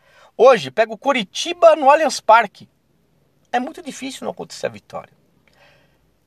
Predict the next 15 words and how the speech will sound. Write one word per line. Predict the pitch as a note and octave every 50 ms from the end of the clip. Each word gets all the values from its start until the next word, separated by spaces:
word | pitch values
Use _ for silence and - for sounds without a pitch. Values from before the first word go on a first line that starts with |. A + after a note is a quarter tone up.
| _
Tendo | - A#3 D4+ E4+
a | D#4
vitória, | C#4 B3 - _ - A#3 C#4+ D4+ C4+ A3+
ele | - A3+ A#3
abre | C4 C4+ B3+ C#4 C4+ G3+
doze. | C#3+ C#3 C#3 F#3+ B3+ C#4 G#3 B2 G#2 F#2 E2+ _ _ _ _ _ _ _ _ _ _ _ _ _ _ _ _ _ _ _ _ _ _ _ _ _ _ _ _ _ _ _ _ _ _ _ _ _ _ _
É | - C4 A3
muito | F#3 F#3 A3 C4+ C4 - - G3
ponto. | - _ - D3 D3+ D#3 D3 - _ - _ _ _ _ _ _ _ _ _ _ _ _ _ _ _ _ _ _ _ _ _ _ _ _ _ _ _ _ _ _ _ _ _ _ _ _ _ _
Ponto | F#3+ A3 A#3+ - -
demais. | F#3+ - A3+ F#3+ C#3 B2+ B2 B2 C3+ C3 - - - - - _ _ _ _ _ _ _ _ _ _ _ _ _ _ _ _ _ _ _ _ -
Aí | - D3 G3+ G3+ F3+
chega | - - - G#3+ A#3 A#3 A#3+
aquela, | G3+ - A3 A3 - -
aí, | F#3 G#3 F#3+